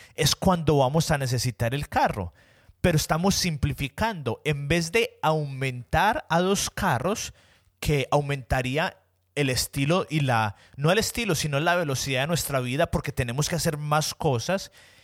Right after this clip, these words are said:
En vez de hacer eso, vamos a hacer lo posible para simplificar todo y que sí podemos tener solamente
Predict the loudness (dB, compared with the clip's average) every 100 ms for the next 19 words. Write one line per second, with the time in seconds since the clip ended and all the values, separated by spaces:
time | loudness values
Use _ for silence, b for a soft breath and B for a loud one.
0 | B -8 -4 -2 -2 -2 -2 -2 -2 -2
1 | -4 -2 -2 -2 -2 0 0 0 -2 -2
2 | -4 -4 -6 B B B -4 -2 -2 -4
3 | -6 -6 -6 -8 -6 -8 -6 -2 0 0
4 | -2 -6 -8 -6 -4 -4 -4 -2 0 0
5 | -2 -6 -4 -4 -2 -2 2 2 2 -2
6 | -2 -4 -4 -6